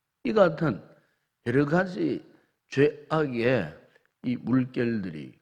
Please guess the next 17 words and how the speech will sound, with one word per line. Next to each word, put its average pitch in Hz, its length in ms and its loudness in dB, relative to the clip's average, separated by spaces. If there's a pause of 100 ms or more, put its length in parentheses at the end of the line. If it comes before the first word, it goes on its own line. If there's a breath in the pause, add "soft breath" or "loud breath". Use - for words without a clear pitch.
끊임없이, 196 840 -4
끊임없이 78 640 -8 (1200)
우리를 87 300 -2
향하여 76 360 -10
도전해오는 92 680 -4 (140)
이런 208 380 -4 (800)
와중에 104 640 -4 (140)
우리가 78 580 -10 (220)
있습니다. - 340 -12 (1120 loud breath)
이 202 80 10
같은 190 800 6 (140)
삶의 139 840 2
환경 131 360 0
속에 139 120 0
살고 104 300 -2
있는 92 560 2
우리 104 280 -2